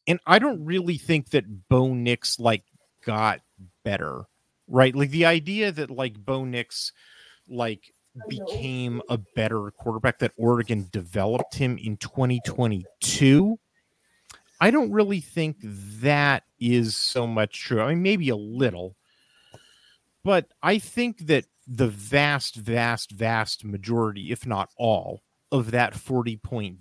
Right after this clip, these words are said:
bump, uh, was, was the fit,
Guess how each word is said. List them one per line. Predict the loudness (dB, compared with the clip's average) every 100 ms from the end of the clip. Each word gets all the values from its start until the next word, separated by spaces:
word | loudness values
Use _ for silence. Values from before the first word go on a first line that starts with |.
| -10
bump, | -6 -6 -10 -20 _ _ _ _ _ _ _ _ _ _ _ _ _ _ _ _ 2
uh, | 6 8 6 2
was, | -4 2 6 6 6 2 0 _ _ _ _ _ _ _ _ -18 -14
was | -6 0 0 0
the | -4 -6
fit, | -6 -8 -8